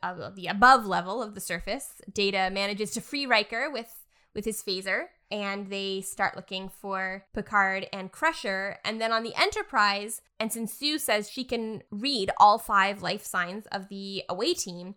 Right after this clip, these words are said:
And so LaForge is like, "Great, beam them all up." But then it seems like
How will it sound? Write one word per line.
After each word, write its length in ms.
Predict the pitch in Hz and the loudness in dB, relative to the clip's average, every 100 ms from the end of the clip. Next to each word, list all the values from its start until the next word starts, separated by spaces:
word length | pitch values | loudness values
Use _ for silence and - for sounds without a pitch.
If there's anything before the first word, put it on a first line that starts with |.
| - | -10
And 120 | 196 | -8
so 160 | 220 208 | -4 -6
LaForge 260 | 220 214 | -6 -8
is 80 | 202 | 0
like, 180 | 202 185 | 0 0
"Great, 400 | 240 262 - - | 0 0 0 -8
beam 260 | 254 285 269 | -4 -4 -2
them 120 | 240 | 2
all 240 | 226 233 | 2 6
up." 160 | 247 - - | 6 6 0
But 140 | 196 | -4
then 320 | 220 214 214 - | -2 -2 -4 -8
it 140 | 220 | -6
seems 180 | 302 311 | -2 0
like 200 | 254 220 | 0 0